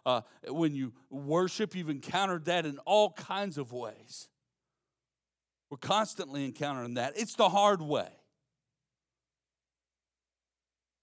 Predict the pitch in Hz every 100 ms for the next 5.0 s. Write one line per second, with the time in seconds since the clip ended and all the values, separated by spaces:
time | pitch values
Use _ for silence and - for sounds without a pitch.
0 | _ _ _ _ _ _ _ _ _ -
1 | 123 98 - 110 120 107 87 101 90 -
2 | _ _ _ _ _ _ _ _ _ _
3 | _ _ _ _ _ _ 160 120 - 120
4 | 101 82 85 - 87 - 76 - -